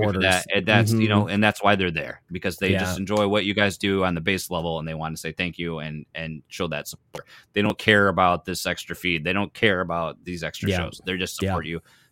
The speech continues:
Speaker 2: the fact of supporting you. But I'm always gonna feel shitty that we're not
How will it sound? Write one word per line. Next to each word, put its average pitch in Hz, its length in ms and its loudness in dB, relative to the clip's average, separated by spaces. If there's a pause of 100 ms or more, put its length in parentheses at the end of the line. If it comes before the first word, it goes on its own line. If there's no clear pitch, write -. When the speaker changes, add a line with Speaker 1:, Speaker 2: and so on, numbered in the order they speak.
(200)
Speaker 2:
the - 80 -16
fact 80 240 2
of 78 80 -10
supporting 67 360 -12
you. - 60 -20 (300)
But 110 120 2
I'm 110 100 2
always 117 300 4
gonna 110 180 2
feel 104 300 0 (280)
shitty 78 400 -2 (1040)
that 87 240 0
we're 92 200 0
not 85 360 0